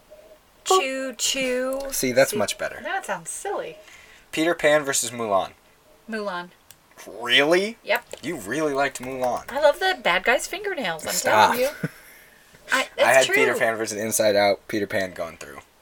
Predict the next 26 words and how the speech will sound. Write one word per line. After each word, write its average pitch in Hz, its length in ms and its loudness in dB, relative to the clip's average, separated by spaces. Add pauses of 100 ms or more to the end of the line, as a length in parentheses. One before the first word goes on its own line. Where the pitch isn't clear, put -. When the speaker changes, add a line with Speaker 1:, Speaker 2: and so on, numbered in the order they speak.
(120)
Speaker 1:
Oh, 247 160 -12 (480)
no, 247 80 -10
I 262 80 -8
really 214 240 -8
do. 208 220 -14 (360)
Speaker 2:
Uh, 85 420 -4
let's 87 180 -6
see. - 320 -6 (1400)
Uh, 80 140 -8
and 80 100 -14
then 85 80 -14
we 87 100 -12
have 80 400 -10
Rescuers 117 640 2
versus 98 340 -6
Up. - 280 -8 (2000)
Speaker 1:
Up. - 240 -6 (460)
Speaker 2:
Yeah. 90 200 -6 (460)
I 107 120 2
had, 120 240 4
uh, 87 260 0
I 107 120 0
had 104 220 -6
Rescuers 87 340 -4
going 62 200 -14
through. - 160 -18